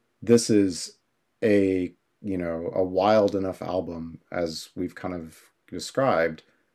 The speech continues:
but then you toss it into what else was happening in nineteen ninety-eight, and it's even more insane.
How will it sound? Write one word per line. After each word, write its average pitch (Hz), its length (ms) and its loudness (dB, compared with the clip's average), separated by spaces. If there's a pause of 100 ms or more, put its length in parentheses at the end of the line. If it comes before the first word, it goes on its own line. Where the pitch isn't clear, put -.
(180)
but 117 100 0
then 160 160 6
you 156 120 2
toss 117 460 0
it - 120 2
into 107 360 0
what 95 160 0
else 110 220 -2
was 92 140 -6
happening 147 520 -2
in 101 160 -2
nineteen 101 420 -2
ninety-eight, 92 520 -4
and 110 140 -2
it's - 160 -10
even 123 300 2
more 110 340 2 (420)
insane. 85 600 -2